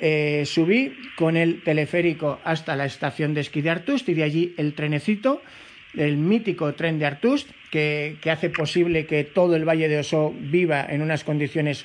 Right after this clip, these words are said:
fantásticas. Eh, ¿por qué no se recupera alguna vez ese carretón, ese teleférico que fue el que permitió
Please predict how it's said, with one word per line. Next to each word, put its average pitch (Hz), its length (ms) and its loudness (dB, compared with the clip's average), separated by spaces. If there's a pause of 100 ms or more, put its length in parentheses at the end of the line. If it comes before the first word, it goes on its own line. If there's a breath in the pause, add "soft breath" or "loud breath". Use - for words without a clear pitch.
fantásticas. 196 840 0 (760 loud breath)
Eh, 160 200 2
¿por 156 260 0
qué 185 120 4
no 254 120 4
se 277 140 0
recupera 208 680 0
alguna 165 440 0
vez 165 260 0 (380 soft breath)
ese 180 320 2
carretón, 160 800 0 (160)
ese 175 480 2 (160)
teleférico 160 800 2 (520 loud breath)
que 160 120 2
fue 180 160 2
el 175 80 4
que 185 120 2
permitió 170 720 0